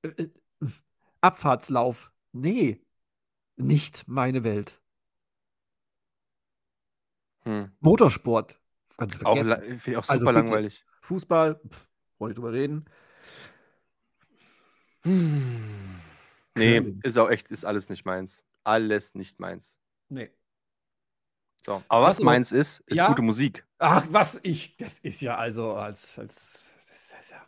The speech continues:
Speaker 1: Wahnsinn. Ich wollte gerade überleiten. Okay. Hau
Speaker 2: Okay, dann
Speaker 1: raus.
Speaker 2: fangen wir an.
Speaker 1: Spotify wird hochgeladen.
Speaker 2: <laughs>
Speaker 1: Soll ich anfangen?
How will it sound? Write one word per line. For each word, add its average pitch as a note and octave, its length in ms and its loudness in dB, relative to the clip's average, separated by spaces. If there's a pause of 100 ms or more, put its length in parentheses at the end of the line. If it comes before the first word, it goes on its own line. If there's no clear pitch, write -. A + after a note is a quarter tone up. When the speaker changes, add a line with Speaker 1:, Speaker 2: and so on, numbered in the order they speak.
Speaker 1:
Wahnsinn. G#2+ 320 -12
Ich - 100 -14
wollte C3 140 -6
gerade D3+ 260 -2
überleiten. A2+ 480 -4
Okay. C3+ 420 -4 (320)
Hau D3+ 100 2
Speaker 2:
Okay, D3 180 4
dann C#3 140 6
Speaker 1:
raus. B2+ 60 -4
Speaker 2:
fangen G3 160 4
wir F3+ 60 6
an. A2 120 0
Speaker 1:
Spotify F#3 640 -2
wird D3 280 -6
hochgeladen. A2 680 -8 (760)
Speaker 2:
<laughs> - 140 -20
Speaker 1:
Soll - 1600 -8
ich G#3 40 4
anfangen? G#3+ 440 0